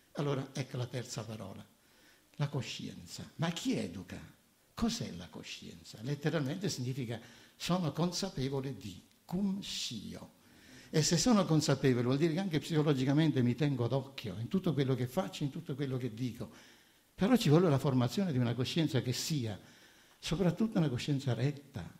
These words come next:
certa, vera, e poi anche in modo particolare netta. E chiudo con la battuta di Dante. Quando si incontra con Virgilio si accorge la nettezza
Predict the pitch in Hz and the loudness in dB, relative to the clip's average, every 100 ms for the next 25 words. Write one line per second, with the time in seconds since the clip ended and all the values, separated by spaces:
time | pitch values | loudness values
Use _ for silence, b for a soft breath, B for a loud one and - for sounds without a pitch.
0 | _ - 151 165 - - 95 - _ _ | _ 0 2 2 -4 -10 -12 -12 _ _
1 | - 123 139 160 131 98 90 - - b | -12 -2 0 2 0 -2 -8 -14 -20 b
2 | b b b - 139 131 175 180 147 - | b b b -2 -2 0 0 2 -2 -4
3 | 123 143 147 143 160 156 - - 120 123 | -6 -2 -4 -4 -8 -8 -14 -8 -4 -2
4 | 139 117 110 147 147 165 151 117 101 98 | -2 -4 -4 -6 -4 -6 -4 -4 -4 -10
5 | 107 - - 127 127 104 - - - 180 | -12 -14 -6 -2 0 -2 -10 -20 -14 -14
6 | - _ b b - - - 156 135 123 | -16 _ b b -8 -8 -4 -6 -4 -6
7 | 117 120 131 143 - 123 107 107 95 90 | -6 -6 -4 -6 -6 -8 -8 -10 -10 -10
8 | 90 87 - - B B B B 143 131 | -12 -14 -14 -14 B B B B -4 -2
9 | 131 135 131 139 131 123 123 131 170 156 | -2 -4 -4 -4 -4 -6 -4 -2 -2 -2
10 | 190 160 127 - B B B B - 180 | -4 -4 -8 -10 B B B B 0 0
11 | - 143 113 113 123 127 - 131 135 143 | 2 0 0 -2 -2 -4 -4 -2 2 0
12 | 139 - - 131 98 - - - 95 101 | 0 -10 -8 -8 -6 -12 -10 -8 -8 -12
13 | - | -14